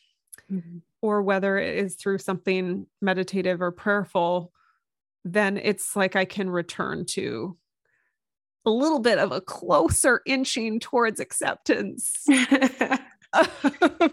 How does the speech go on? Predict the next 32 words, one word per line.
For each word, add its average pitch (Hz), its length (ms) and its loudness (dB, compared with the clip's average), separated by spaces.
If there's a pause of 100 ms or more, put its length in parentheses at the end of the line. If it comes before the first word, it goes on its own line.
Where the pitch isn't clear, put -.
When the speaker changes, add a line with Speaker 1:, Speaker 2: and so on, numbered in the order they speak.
(160)
Speaker 1:
Yeah. 180 240 4
Speaker 2:
of 277 180 4
mystery 262 580 2
and 233 140 -2
uncertainty. 226 680 -4 (180)
And 302 100 4
it's 294 100 -2
only 381 320 4
in 349 80 6
moments 302 380 4
where 330 120 6
I 277 80 4
feel 311 160 2
like - 160 -4
it's - 180 -10 (160)
interesting. 285 800 0 (1200)
I 269 100 2
don't 302 120 2
know 285 100 4
if 277 120 -2
you 269 120 4
encounter 262 520 0
this, 185 400 -4
but 226 180 0
I 240 100 0
encounter 247 540 -4
the 233 100 -2
more 247 520 -4 (400)
I 240 120 0
have 226 480 0 (100)
opportunities 214 1160 -4 (520)
to 208 720 -2